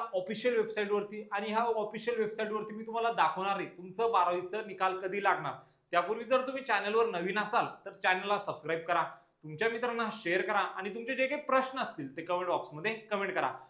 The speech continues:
बघा, आपण आलोय ऑफिशियल वेबसाईटवरती. या ठिकाणी दिलंय बघा,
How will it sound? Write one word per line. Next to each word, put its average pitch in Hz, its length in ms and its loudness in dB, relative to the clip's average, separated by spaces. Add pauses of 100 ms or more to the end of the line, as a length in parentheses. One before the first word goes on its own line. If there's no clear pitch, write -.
(220)
बघा, 185 220 4
आपण 254 240 6
आलोय 226 240 6
ऑफिशियल 214 540 2
वेबसाईटवरती. 202 720 -2 (340)
या 220 100 8
ठिकाणी 247 320 0
दिलंय 226 200 0
बघा, 214 200 4